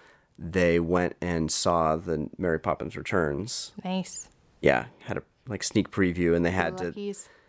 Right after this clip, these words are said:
Speaker 1: Yeah, and they were basically on, um, publicity lockdown and couldn't say anything for the longest time, and then they finally lifted it a little bit, and they were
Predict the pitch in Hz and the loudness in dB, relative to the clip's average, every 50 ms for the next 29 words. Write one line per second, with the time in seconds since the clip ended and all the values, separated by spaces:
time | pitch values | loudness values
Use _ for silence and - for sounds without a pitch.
0 | _ _ _ _ _ _ _ - 95 98 95 90 78 73 76 90 98 95 82 85 | _ _ _ _ _ _ _ 0 2 2 4 2 0 -2 -2 -4 -4 -4 -4 -8
1 | - - _ - 95 117 131 127 - - - 101 95 92 87 90 90 87 87 85 | -12 -14 _ 0 2 2 2 2 -2 -4 -2 -2 0 0 2 2 0 0 0 -2
2 | 82 85 - - - - - - 85 90 85 80 78 78 76 76 85 101 117 - | -2 -4 -8 -12 -20 -18 -12 -8 -6 -4 -2 -2 -2 -4 -4 -6 -6 -8 -10 -14
3 | _ _ _ - - - - 107 85 98 98 - - 95 87 85 85 82 82 87 | _ _ _ -20 -6 -4 -2 2 4 4 4 4 4 2 0 0 2 2 2 0
4 | - - 98 82 73 73 76 76 82 82 67 82 - - 104 82 - - 98 90 | -2 -4 -6 -4 -4 -4 -6 -6 -8 -8 -8 -8 -6 -4 -4 -4 -2 -2 -2 -2
5 | 85 85 85 90 87 85 - 80 82 82 85 82 78 85 - - 104 95 87 85 | -2 -2 -2 -2 -4 -6 -6 -6 -4 -2 -2 -2 -2 -2 -4 -2 0 0 2 2
6 | 85 82 76 85 92 95 95 90 85 - - 95 95 95 92 92 92 90 87 85 | 0 0 0 0 0 2 2 0 0 0 0 0 0 0 -2 -2 -4 -4 -4 -2
7 | 87 95 95 - - 98 90 85 85 85 85 87 92 90 87 82 85 85 82 69 | -2 -2 -2 -2 -2 -4 -2 -2 -2 -2 0 0 0 0 2 2 2 2 2 2
8 | 76 87 85 80 80 76 - | 0 0 0 2 0 0 -2